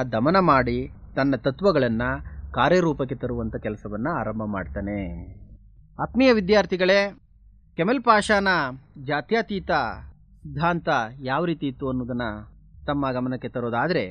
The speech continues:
ಆರಂಭದಲ್ಲಿ ಇಸ್ಲಾಂ ಧರ್ಮವನ್ನ ರಾಜ್ಯ ಧರ್ಮವನ್ನಾಗಿ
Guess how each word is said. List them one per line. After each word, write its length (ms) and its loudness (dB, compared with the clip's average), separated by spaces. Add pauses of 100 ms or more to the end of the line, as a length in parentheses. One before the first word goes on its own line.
(300)
ಆರಂಭದಲ್ಲಿ 580 4 (440)
ಇಸ್ಲಾಂ 360 4
ಧರ್ಮವನ್ನ 460 0 (800)
ರಾಜ್ಯ 320 0
ಧರ್ಮವನ್ನಾಗಿ 720 0